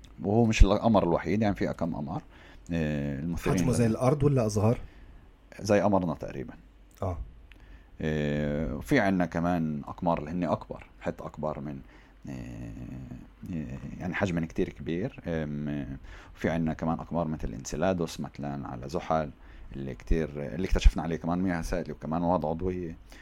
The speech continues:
Speaker 1: آه، ففي مش ناقص أقمار اللي هي عن جد مثيرة للاهتمام، ممكن نلاقي عليها،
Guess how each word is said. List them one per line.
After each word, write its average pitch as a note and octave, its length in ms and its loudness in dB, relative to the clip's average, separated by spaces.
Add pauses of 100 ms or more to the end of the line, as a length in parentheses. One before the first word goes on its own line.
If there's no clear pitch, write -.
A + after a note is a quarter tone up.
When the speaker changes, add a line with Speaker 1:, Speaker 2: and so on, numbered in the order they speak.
(340)
Speaker 1:
آه، C#2+ 240 -6
ففي D#2+ 380 -6
مش E2+ 220 -6
ناقص F#2+ 340 0
أقمار E2+ 360 -4
اللي D#2 140 -6
هي D#2 40 -2
عن D2+ 100 -4
جد E2 180 0
مثيرة D2+ 420 -4
للاهتمام، D2 680 -6
ممكن C#2+ 380 -8
نلاقي C#2 260 -8
عليها، C2 420 -12